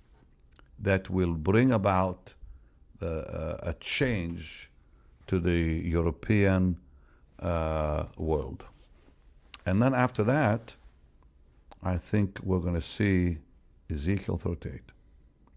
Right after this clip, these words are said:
So troubles are, are, are, uh, going to multiply. I mean, I think this acceleration we read in Matthew is,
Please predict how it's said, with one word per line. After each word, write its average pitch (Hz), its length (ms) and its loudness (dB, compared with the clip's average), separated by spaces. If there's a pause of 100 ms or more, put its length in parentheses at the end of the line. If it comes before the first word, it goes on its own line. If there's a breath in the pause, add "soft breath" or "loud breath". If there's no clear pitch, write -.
(1000 loud breath)
So 117 420 0 (100)
troubles 131 720 2
are, 107 440 2
are, 101 300 2 (240)
are, 95 440 0
uh, 90 120 -2
going 104 300 0
to 98 100 -2
multiply. 104 760 0 (760 loud breath)
I 92 80 -2
mean, 98 160 2
I 101 160 2
think 104 300 2
this 104 160 0
acceleration 98 920 0 (1160)
we 90 160 -2
read 92 240 2
in 85 160 0
Matthew 87 480 0
is, - 260 -4